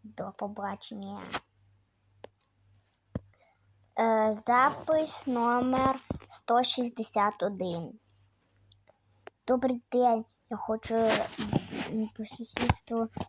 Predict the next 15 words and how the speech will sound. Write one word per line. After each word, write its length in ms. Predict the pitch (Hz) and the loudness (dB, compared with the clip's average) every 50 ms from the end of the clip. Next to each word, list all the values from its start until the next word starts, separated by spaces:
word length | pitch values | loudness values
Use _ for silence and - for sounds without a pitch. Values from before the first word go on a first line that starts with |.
| _ _ _ | _ _ _
Ну, 140 | 285 285 320 311 | -4 -4 -2 0
ви 140 | 277 240 | 0 0
ж, 200 | 240 - - - - - - - _ _ _ _ _ - - - | -2 -2 -8 -10 -14 -20 -20 -20 _ _ _ _ _ -2 -2 0
я 260 | 220 214 220 226 220 | 0 0 0 0 0
вже 280 | 214 220 226 233 226 233 - _ - _ - - - | 0 2 2 2 2 0 -4 _ -20 _ -4 -4 -2
забронював 760 | - 226 233 220 226 226 226 226 226 226 226 220 208 202 - | 0 0 0 0 2 2 2 4 4 4 6 4 4 4 2
там 220 | - - 202 196 185 - - | -2 -4 -4 -4 -6 -4 0
квартиру. 600 | - - - - - - 208 202 208 196 190 190 - _ _ - - _ _ _ _ - | 4 4 4 4 0 -6 -2 -2 0 0 -2 -4 -8 _ _ -20 -20 _ _ _ _ 2
Е, 440 | 226 214 208 208 208 208 208 - - - _ _ _ _ - | 2 4 4 4 2 2 0 -2 -4 -12 _ _ _ _ -2
напроти 560 | 233 240 220 - 240 247 254 247 - - 240 | 0 0 0 2 4 4 4 4 2 -2 -2
нього 440 | 240 240 226 226 226 220 214 214 214 - 220 202 - - - | 0 0 -2 -2 0 0 0 0 -2 -6 -10 -4 -4 -4 -4
квартира 600 | 214 214 - - - 202 202 202 196 190 - - - _ - | -4 -10 -12 -14 -12 -10 -8 -8 -6 -6 -8 -10 -10 _ -6
р-, 280 | 220 220 226 226 226 214 - - _ _ _ - - - | -4 -2 -2 -2 -4 -4 -8 -18 _ _ _ 2 2 2
знаходиться. 800 | 226 226 208 - - 226 226 214 214 214 - - - 208 202 214 _ _ _ _ | 2 -2 -4 -4 0 0 0 0 0 -6 -8 -6 -8 -8 -8 -8 _ _ _ _
Добре. 340 | 262 277 294 269 262 247 | -6 -6 -6 -2 -2 -4